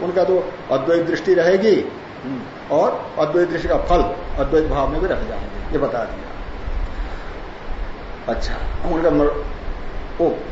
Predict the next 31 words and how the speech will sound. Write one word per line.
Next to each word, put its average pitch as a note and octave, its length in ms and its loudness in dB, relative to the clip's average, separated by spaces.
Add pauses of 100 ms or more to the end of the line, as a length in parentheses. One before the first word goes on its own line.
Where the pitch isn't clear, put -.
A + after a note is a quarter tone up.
(120)
मनोनिरोध G#3 560 6
उनका G3+ 240 6
बता F3 280 4
दिया F#3 200 6
क्या F#3+ 260 6
है, C#3+ 280 2
कहा D3+ 140 2
अखंड G#3 680 4 (540)
आत्मिक D#3 500 4
आकारताम E3+ 880 4
इत्यर्थ। A#2+ 580 0
अखंड G#3+ 360 2 (540)
आत्मा F3+ 380 2
एकार, F#3+ 540 4 (340)
आत्मिक, G3 420 2 (500)
आत्मा D#3+ 380 2
में G#3+ 120 2
एकारता, F3 600 4
उनके D3+ 300 0 (400)
एक E3+ 140 4
आ-, D#3+ 440 4
आकार D#3+ 260 2
में D#3+ 140 0
बैठे C#3+ 220 2
हुए, C3+ 100 2
आत्माकार E3 540 4
वृत्ति D3+ 260 -2
में E3 120 -4
बैठे C3 220 2
हुए A#2+ 180 0
हैं, - 320 -4